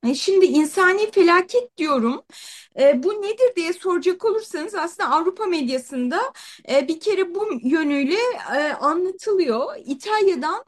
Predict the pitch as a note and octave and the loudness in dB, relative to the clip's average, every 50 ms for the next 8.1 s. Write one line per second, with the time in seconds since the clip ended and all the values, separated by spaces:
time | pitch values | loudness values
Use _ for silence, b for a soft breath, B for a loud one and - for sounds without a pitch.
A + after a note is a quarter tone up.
0 | - - - C4+ C#4+ C#4+ D#4 F4 F#4+ G#4 G4+ C#4+ C#4 E4 E4 E4+ - - F#4+ F4+ | -14 -12 -10 -6 -4 -2 0 0 0 0 -2 -4 -6 -8 -8 -8 -8 -6 -6 -6
1 | E4+ E4+ F4+ G4+ F#4+ - - G#4+ C#4+ B3+ D#4+ D4+ B3 C#4+ D4 A#3 - D4+ C#4 - | -6 -6 -10 -12 -10 -10 -10 -10 -10 -8 -10 -8 -8 -8 -8 -6 -6 -8 -8 -8
2 | - D4 C#4 C4+ C4 A#3+ - _ _ _ G#3+ G3+ G3 C#4 B3+ A#3+ - - F4+ - | -8 -6 -4 -2 -4 -4 -6 _ _ _ -8 -4 -2 -2 -2 0 2 2 2 2
3 | B B B B B B - G#3+ C#4 D#4 B3+ C4+ C#4 C#4+ D4 C#4 D4 D4 D4 C#4+ | B B B B B B 2 4 4 6 6 6 4 4 4 4 4 4 4 4
4 | B3 D#4+ F#4+ C#5 D#5+ - B B B B B B _ - C4+ C4+ D4+ E4+ F#4+ A4 | 4 4 2 2 0 -4 B B B B B B _ 4 6 6 6 6 4 2
5 | - - G#4 G4+ G#4 G#4 G4+ G#4+ F#4+ F4+ D4 C#4+ E4+ F4 - - F#4+ G4 F#4+ F#4 | 0 -4 -6 -4 -4 -4 -2 0 0 0 0 -2 -6 -6 -6 -4 -2 0 0 0
6 | F4 - - - A3 A3 D4+ D4 D#4 D#4 E4+ G4+ B4 D#5 E5+ C#5+ F4+ F4+ - - | -2 -6 -8 -10 -10 -10 -10 -10 -8 -8 -8 -8 -8 -10 -12 -14 -14 -14 -10 -6
7 | A4 A4 A4 G#4 A4 F#4+ E4 C#4+ C4 A#3 G#3 G#3 - - B3+ - - - - - | -4 -4 -2 -2 -2 -2 -2 -2 -2 -4 -4 -6 -8 -12 -14 -14 -14 -14 -14 -14
8 | - - | -16 -16